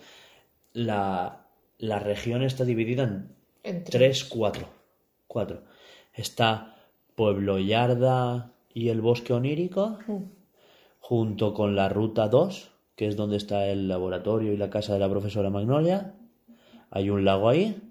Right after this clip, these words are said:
Speaker 1: y luego ya coges tren al área silvestre.
Speaker 2: Sí.
Speaker 1: Y del área silvestre ya conectas con el, el primer círculo de los... Sí, está área silvestre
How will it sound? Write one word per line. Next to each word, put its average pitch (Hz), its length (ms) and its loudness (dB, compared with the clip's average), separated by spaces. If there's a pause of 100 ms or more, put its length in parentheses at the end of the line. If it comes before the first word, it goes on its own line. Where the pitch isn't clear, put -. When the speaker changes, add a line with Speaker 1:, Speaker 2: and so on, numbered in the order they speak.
(400)
Speaker 1:
y 107 100 -6
luego 110 240 4
ya 104 120 2
coges 101 360 -2
tren 156 180 0
al 117 120 2
área 101 180 2
silvestre. 92 580 -6 (260)
Speaker 2:
Sí. 180 260 -12
Speaker 1:
Y 110 120 -2
del 104 180 0
área 120 200 0
silvestre 131 420 -2
ya 117 120 2
conectas 127 460 -2
con 185 480 0 (1040)
el, 104 500 2
el 101 200 2
primer 104 300 2
círculo 107 640 2 (100)
de 107 140 0
los... 98 400 -2 (120)
Sí, 127 80 -2
está 101 580 -2
área 92 320 2
silvestre 92 760 0